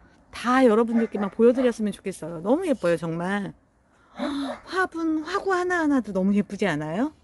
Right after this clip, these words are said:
이 사장님의 손길이, 이 다육이를 사랑하는 이 손길이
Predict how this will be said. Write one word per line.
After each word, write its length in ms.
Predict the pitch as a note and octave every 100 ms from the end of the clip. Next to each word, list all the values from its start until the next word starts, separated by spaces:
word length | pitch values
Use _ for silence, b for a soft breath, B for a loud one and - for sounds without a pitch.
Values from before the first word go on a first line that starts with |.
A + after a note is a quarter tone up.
| _ _ -
이 80 | G3
사장님의 460 | F#3+ D4+ E4 C#4+ B3+
손길이, 840 | C#4+ D#4+ D4+ G#3 G3+ A#3+ A3 E3 _ b b b b b _ _ _ _ _ G#3 - _ _ _ _ _ _
이 80 | G3+
다육이를 480 | - G#3+ A#3 A#3 A3
사랑하는 600 | D4 E4+ D#4+ C#4 A#3+ G#3
이 60 |
손길이 640 | F#3+ E4+ D#4+ D#4 D#4+ G3